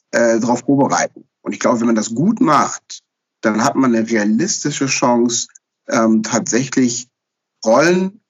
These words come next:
zumindest Castings zu bekommen und diesen Menschen aufzufallen. Denn das nach wie vor wird die Aufgabe der Schauspieler sein, selber aktiv sich zu bewegen, um aufzufallen, um den Menschen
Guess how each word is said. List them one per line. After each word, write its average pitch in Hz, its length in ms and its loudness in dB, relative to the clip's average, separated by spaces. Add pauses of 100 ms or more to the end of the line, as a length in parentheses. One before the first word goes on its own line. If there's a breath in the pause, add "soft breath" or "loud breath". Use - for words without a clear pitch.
(100)
zumindest 160 440 2
Castings 175 600 0
zu - 100 -10
bekommen 160 560 -4 (200 loud breath)
und 135 180 2
diesen 135 220 2
Menschen 123 260 0
aufzufallen. 110 580 -2
Denn 107 140 -8
das - 360 0 (180)
nach 120 440 0
wie 269 100 -6 (100)
vor 135 340 2 (220)
wird 120 260 -4
die 127 100 0
Aufgabe 117 440 -2
der 107 80 0
Schauspieler 127 520 -2
sein, 98 360 -2 (240 loud breath)
selber 139 500 0
aktiv 127 500 -2 (200)
sich 120 220 -2
zu - 120 -6
bewegen, 113 340 0
um 127 220 0
aufzufallen, 117 1120 -2 (280 soft breath)
um 113 180 2
den 113 220 4
Menschen 113 680 2